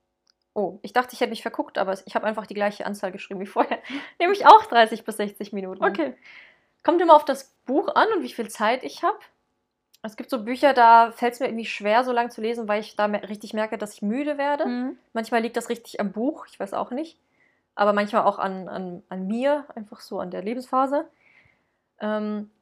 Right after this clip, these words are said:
Speaker 1: und da ich meistens vor dem Einschlafen lese, werde ich halt immer müde. <laughs> Und dann kann ich irgendwann einfach nicht mehr. Und
Speaker 2: Also
Speaker 1: dann
Speaker 2: du liest eigentlich nur zum Einschlafen?
Speaker 1: Ja, und halt immer unterwegs.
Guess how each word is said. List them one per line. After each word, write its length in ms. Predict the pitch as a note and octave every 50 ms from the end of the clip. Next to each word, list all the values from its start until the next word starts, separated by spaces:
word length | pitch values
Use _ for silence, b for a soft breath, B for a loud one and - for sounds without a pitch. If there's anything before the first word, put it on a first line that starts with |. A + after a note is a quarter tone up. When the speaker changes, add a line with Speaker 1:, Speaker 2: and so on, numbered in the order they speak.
| _ _ _ _ _ _ _ _
Speaker 1:
und 140 | - A3+ A3
da 80 | A#3 A3+
ich 80 | G#3+
meistens 280 | A3+ A3 C4 B3+ B3+ G#3
vor 100 | - A#3
dem 140 | A3 G3+ -
Einschlafen 540 | G3 A3+ B3+ C#4 - - G#3 G3 G3 G3 G#3 G3
lese, 480 | F#3 G3 G3+ G3+ G#3+ A3+ B3 C4+ C4 - _ _ _ _ _ _ _ _ _ _ _ _ _ _ _ _
werde 140 | G3 G3 F#3
ich 120 | F#3 - -
halt 160 | - - -
immer 120 | F3+ -
müde. 300 | F#3 F#3 F#3 F#3 - F#3 - -
<laughs> 60 | -
Und 120 | F4 E4
dann 100 | C#4 A#3+
kann 180 | - A3+ A3+ A3
ich 100 | A#3+ G#3+
irgendwann 260 | G3+ G3+ F3+ F3+ -
einfach 280 | - F#3 - F#3 F3 -
nicht 160 | G3+ G3 -
mehr. 180 | G3+ F#3+ F3 -
Und 80 | F#3 -
Speaker 2:
Also 120 | A3 A3+
Speaker 1:
dann 60 | G#3
Speaker 2:
du 80 | - A3+
liest 220 | A#3 A#3+ A#3 - -
eigentlich 180 | G#3+ A3+ A3
nur 120 | A3 A3 A3
zum 140 | - -
Einschlafen? 580 | - A3 A3 - - A3+ A#3 A#3 - - A#3 - _ _ _ _ _ _ _ _ _ _ _ _ _ _ _ _ _ -
Speaker 1:
Ja, 480 | G#3+ G#3+ G#3 G#3 A3 B3 C#4+ G4 G#4+ G#4 b b b b b b b b b _ -
und 400 | A3+ B3 C4 B3+ A#3 A3+ - -
halt 160 | G#3 G3+ -
immer 160 | G#3 G3+ F#3+
unterwegs. 760 | F#3 G3 G3+ G3 F#3+ F#3 G#3+ D4 G4+ - - - - -